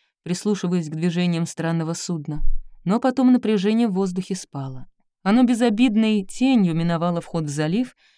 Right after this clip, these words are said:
и пошло дальше на север, видимо, со своим заданием,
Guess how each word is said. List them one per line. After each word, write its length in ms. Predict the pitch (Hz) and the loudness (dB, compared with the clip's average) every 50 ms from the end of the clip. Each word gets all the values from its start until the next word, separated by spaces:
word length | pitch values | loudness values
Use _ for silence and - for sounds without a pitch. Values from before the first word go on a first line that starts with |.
| _ _ _ _ _ | _ _ _ _ _
и 60 | 180 185 | -6 -2
пошло 340 | 185 226 220 - 302 330 | -2 -2 0 0 2 2
дальше 340 | 262 233 254 247 240 - 247 | 4 4 4 4 2 2 2
на 160 | 233 254 262 | 2 2 2
север, 440 | 247 - - 196 180 160 165 160 - _ _ _ _ _ _ - | 0 0 0 0 0 0 -4 -8 -10 _ _ _ _ _ _ -2
видимо, 380 | 185 208 185 190 196 190 190 | -2 0 2 4 4 4 2
со 140 | 185 - 190 | 2 0 -4
своим 360 | - 190 196 196 185 165 156 | 0 0 2 2 2 2 0
заданием, 680 | 143 156 156 151 156 190 226 240 220 190 156 147 143 | 0 -2 -2 -2 0 2 2 2 2 2 0 -2 -6